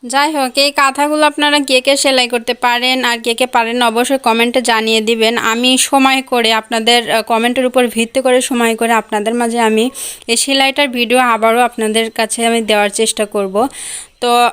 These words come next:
আপনাদের কাছে আমার একটাই রিকোয়েস্ট, যারা আমার, আহ, চ্যানেল থেকে দেখছেন, দয়া করে আমার চ্যানেলটি সাবস্ক্রাইব করবেন, আর যারা পেজ থেকে দেখছেন, দয়া করে ফলো দিয়ে রাখবেন। শুধু খেজুর পাতার ডিজাইন না,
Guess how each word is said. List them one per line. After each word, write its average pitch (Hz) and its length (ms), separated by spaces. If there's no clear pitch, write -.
আপনাদের 262 440
কাছে 294 380
আমার 262 320
একটাই 262 360
রিকোয়েস্ট, 240 680
যারা 233 440
আমার, 240 340
আহ, 208 1040
চ্যানেল 240 300
থেকে 262 200
দেখছেন, 247 480
দয়া 233 160
করে 233 140
আমার 233 160
চ্যানেলটি 226 360
সাবস্ক্রাইব 240 580
করবেন, 240 360
আর 214 140
যারা 226 200
পেজ 240 340
থেকে 269 220
দেখছেন, 254 380
দয়া 226 180
করে 233 200
ফলো 208 320
দিয়ে 190 180
রাখবেন। 180 480
শুধু 294 280
খেজুর 277 380
পাতার 262 300
ডিজাইন 254 340
না, 254 240